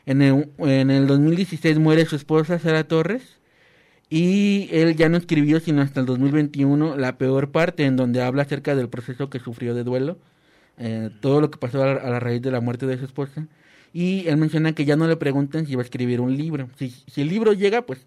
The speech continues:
ahí aparecerán las librerías, ¿no?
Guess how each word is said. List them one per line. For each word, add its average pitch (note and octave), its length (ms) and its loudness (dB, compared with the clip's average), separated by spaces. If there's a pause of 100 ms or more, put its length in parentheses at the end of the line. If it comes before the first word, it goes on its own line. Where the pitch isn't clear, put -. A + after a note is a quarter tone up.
(100)
ahí B2 340 -12
aparecerán B2 540 -4
las C3+ 180 -2 (460)
librerías, A#2+ 500 -2
¿no? C#3+ 180 -6